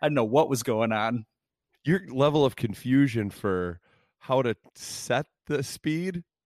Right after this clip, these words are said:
Speaker 2: was literally a fucking button that says set. I don't know why. You, did you just get your license? What's, what's going on with you?
Speaker 1: I did.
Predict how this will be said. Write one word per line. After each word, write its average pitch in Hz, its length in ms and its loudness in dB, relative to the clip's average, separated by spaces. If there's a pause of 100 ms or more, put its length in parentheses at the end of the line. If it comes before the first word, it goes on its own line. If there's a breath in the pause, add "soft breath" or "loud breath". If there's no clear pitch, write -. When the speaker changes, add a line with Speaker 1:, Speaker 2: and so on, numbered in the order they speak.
(240)
Speaker 2:
was 117 200 -8
literally 151 460 0
a 131 60 0
fucking 139 420 -4
button 117 340 -4
that 104 120 -4
says 98 200 -6
set. - 460 -6 (580 soft breath)
I 127 80 4
don't 135 140 4
know 123 100 4
why. 113 360 0
You, 107 280 -8 (480 soft breath)
did 117 140 -6
you 160 100 -4
just 165 280 -2
get 120 200 0
your 160 160 2
license? 165 680 -2
What's, 160 320 -4
what's 165 160 -8
going 139 240 0
on 131 220 -2
with 101 120 -2
you? 92 260 -6 (400)
Speaker 1:
I - 40 -16
did. 107 280 -14